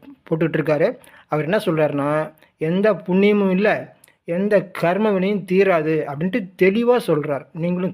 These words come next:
கேளுங்க. அதாவது நண்பர்களே, ஞானத்தை, உண்மையான, உண்மையான ஞானத்தை புரிஞ்சுக்கிட்டு சிவனை நினைவு செஞ்சா மட்டும்தான், அவரோட, அவர், அவரோட, அவரை நினைக்கும் போது மட்டும்தான் உங்களுக்கு கர்ம வினை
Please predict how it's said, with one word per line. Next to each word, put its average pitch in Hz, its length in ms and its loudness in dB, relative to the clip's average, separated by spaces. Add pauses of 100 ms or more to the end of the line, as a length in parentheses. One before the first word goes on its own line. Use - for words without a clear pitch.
கேளுங்க. 160 320 0 (280)
அதாவது 196 500 2
நண்பர்களே, 175 880 2 (460)
ஞானத்தை, 160 680 0 (400)
உண்மையான, 190 880 2 (480)
உண்மையான 185 680 2
ஞானத்தை 175 560 0
புரிஞ்சுக்கிட்டு 175 1080 2 (380)
சிவனை 202 480 0 (240)
நினைவு 185 400 2
செஞ்சா 160 280 0
மட்டும்தான், 151 460 -2 (380)
அவரோட, 190 640 6 (480)
அவர், 156 240 -4
அவரோட, 175 760 4
அவரை 147 260 0
நினைக்கும் 214 420 2
போது 180 160 4
மட்டும்தான் 185 840 0
உங்களுக்கு 147 420 -4
கர்ம 185 360 2
வினை 165 480 0